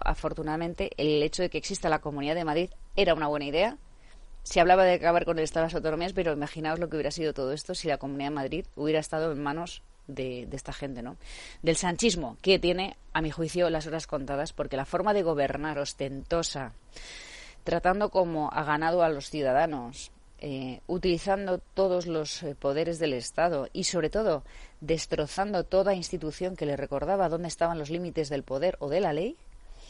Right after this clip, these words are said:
esa forma de gobernar ha terminado y celebro que, mm, que empiece en el motor económico del país, la verdad. Es que lo de ayer tiene muchísimas lecturas y celebro que, que Madrid se haya hartado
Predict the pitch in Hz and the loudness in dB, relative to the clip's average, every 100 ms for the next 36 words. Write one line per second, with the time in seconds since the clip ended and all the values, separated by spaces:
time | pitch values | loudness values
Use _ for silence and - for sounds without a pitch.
0 | - - - 175 208 - 185 180 165 147 | -18 -20 -10 -6 -4 -2 -2 0 0 0
1 | 139 160 160 147 143 135 127 156 202 240 | 0 -2 -4 -4 -6 -6 -6 -4 -6 -10
2 | - 143 - 143 143 151 147 143 139 131 | -8 -4 -2 -2 -2 -2 -4 -6 -8 -6
3 | 120 110 113 127 143 139 151 147 165 170 | -8 -10 -14 -8 -6 -4 -6 -6 -8 -10
4 | - 143 131 120 131 160 139 123 117 117 | -12 -12 -8 -6 -4 -4 -4 -8 -8 -8
5 | 107 107 92 - - - 143 131 - 107 | -8 -10 -12 -18 -18 -12 -10 -8 -8 -10
6 | 135 - 135 117 - - - - - - | -12 -12 -12 -12 -16 -18 -18 -18 -18 -18
7 | - 170 170 160 175 185 - - 185 165 | -6 0 4 6 4 0 -4 -8 -4 -2
8 | 165 139 139 139 127 117 - 160 165 185 | -4 -4 -8 -8 -10 -12 -6 -2 -2 -2
9 | 139 - 127 131 135 135 - 131 117 107 | -8 -8 -4 -2 -2 -4 -6 -6 -6 -10
10 | - - - - - - - - 175 151 | -14 -20 -20 -20 -20 -20 -20 -2 0 2
11 | 151 160 160 - 151 127 117 110 - 170 | 0 -2 -6 -8 -6 -6 -8 -8 0 2
12 | 208 | 0